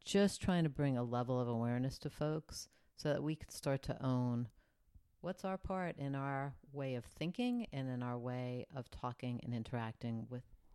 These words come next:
each other, all of us. Or maybe not all of us, that's an evaluation too, but many people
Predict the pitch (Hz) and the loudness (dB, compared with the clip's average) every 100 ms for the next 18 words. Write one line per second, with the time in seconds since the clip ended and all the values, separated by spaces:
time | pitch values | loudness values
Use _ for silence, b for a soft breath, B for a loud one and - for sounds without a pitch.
0 | - 127 - 120 110 - - 196 160 110 | -10 -8 -4 -2 -2 0 6 6 4 0
1 | 104 - - - _ b b b b - | -4 -8 -18 -20 _ b b b b -4
2 | 170 190 220 214 165 131 143 165 - 147 | 0 0 2 2 2 2 0 -2 -6 -4
3 | 180 165 165 170 175 180 - 170 - 190 | -2 2 2 2 2 0 -2 -4 -2 -2
4 | 139 127 123 - b b b b 131 170 | 0 0 0 -2 b b b b -6 -2
5 | 196 160 156 - 180 - 135 131 139 | -2 -2 -6 -10 -10 -6 -6 -6 -8